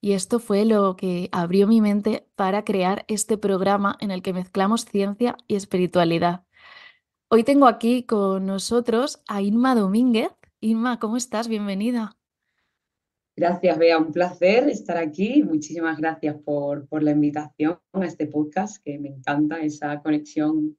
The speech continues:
Speaker 2: ciencia-espiritualidad.
Speaker 1: Esa conexión que tú también tienes, ¿verdad? Porque, bueno, te
Speaker 2: Ujú.
Speaker 1: presento.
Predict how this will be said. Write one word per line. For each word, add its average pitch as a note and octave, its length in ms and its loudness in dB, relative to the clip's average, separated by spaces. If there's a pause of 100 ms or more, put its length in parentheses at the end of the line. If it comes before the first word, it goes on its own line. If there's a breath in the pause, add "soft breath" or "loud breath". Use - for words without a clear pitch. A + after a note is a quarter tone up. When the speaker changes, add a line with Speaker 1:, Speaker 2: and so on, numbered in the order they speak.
(140)
Speaker 2:
ciencia-espiritualidad. D3+ 1120 -4 (920)
Speaker 1:
Esa B3 180 -2
conexión B3+ 380 2
que B3+ 100 -2
tú G#3+ 80 -4
también A3+ 380 0
tienes, A#3 340 2
¿verdad? G#3 380 -2
Porque, G3 760 -6
bueno, G#3+ 220 0
te G#3 80 2
Speaker 2:
Ujú. F3+ 60 -2
Speaker 1:
presento. A3+ 760 2